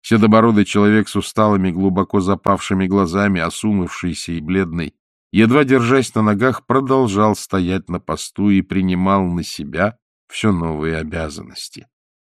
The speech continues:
Он улетел в Москву лишь сломленный тяжёлой болезнью, но с радостным сознанием того, что ценнейшие восточные рукописи института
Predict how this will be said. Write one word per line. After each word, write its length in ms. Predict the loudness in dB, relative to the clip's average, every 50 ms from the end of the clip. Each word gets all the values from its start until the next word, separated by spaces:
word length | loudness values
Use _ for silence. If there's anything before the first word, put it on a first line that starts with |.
| _ _ -2
Он 140 | 2 4
улетел 380 | 6 6 6 4 4 4 2 4
в 100 | 4 2
Москву 420 | 2 0 0 0 -4 -4 0 2
лишь 220 | 2 2 2 0 -2
сломленный 600 | -2 0 2 4 4 4 4 2 2 2 0 0
тяжёлой 480 | 0 0 0 0 2 2 0 0 0 0
болезнью, 680 | 0 0 0 2 2 2 2 2 0 -4 -6 -6 -8 -12 _ _ _ _ _ _ _ _ -2
но 300 | 2 2 2 2 0 -2
с 120 | -4 0
радостным 560 | 2 2 2 2 0 -2 -6 -4 -4 -4 -4 -2
сознанием 580 | -2 -4 -2 -2 0 0 0 0 0 -2 -4
того, 260 | -4 -4 -4 -2 -2
что 200 | -4 -4 -8 -10
ценнейшие 840 | -10 -6 -2 0 2 4 4 4 4 2 2 0 -2 0 2 2 2
восточные 680 | 2 0 -2 -2 -2 -2 -2 -2 -4 -4 -4 0 0 0
рукописи 640 | 2 0 -2 -2 -4 -8 -8 -8 -10 -8 -6 -6 -4
института 800 | -4 -6 -8 -12 -12 -12 -12 -8 -6 -8 -8 -6 -8 -12 -12 -12